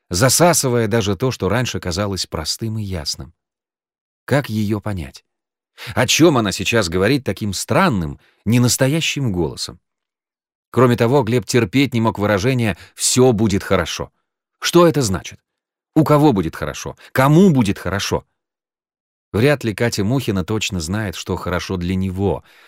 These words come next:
если речь не идёт о мире во всём мире, ибо это как раз для всех одинаково хорошо. Он ведь и сам иногда не знает, что именно для него хорошо. А то, что мерещилось ему долгие годы, всякие глупости вроде той, что Катя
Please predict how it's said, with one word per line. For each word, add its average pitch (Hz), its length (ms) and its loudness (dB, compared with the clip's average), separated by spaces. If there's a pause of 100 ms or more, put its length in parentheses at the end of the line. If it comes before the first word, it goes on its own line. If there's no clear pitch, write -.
если 98 320 0
речь 110 280 2
не 95 160 2
идёт 104 240 0
о 98 80 0
мире 101 320 4
во 85 140 -2
всём 90 280 -2
мире, 120 300 0 (300)
ибо 110 280 4
это 170 300 4
как 165 180 2
раз 156 220 2
для 104 140 2
всех 123 340 2
одинаково 98 580 0
хорошо. - 460 -8 (640)
Он 143 160 4
ведь 170 140 4
и 165 60 0
сам 160 340 2
иногда 131 260 0
не 127 120 0
знает, 117 360 0
что - 300 -4
именно 143 420 2
для 101 160 -2
него 101 300 -2
хорошо. - 580 -10 (680)
А 104 100 0
то, 147 140 4
что 127 160 2
мерещилось 120 560 2
ему 110 180 0
долгие 101 420 0
годы, 117 320 0
всякие - 460 -8
глупости 113 680 -2
вроде 107 240 -2
той, 123 160 -2
что 95 160 -6
Катя - 320 -4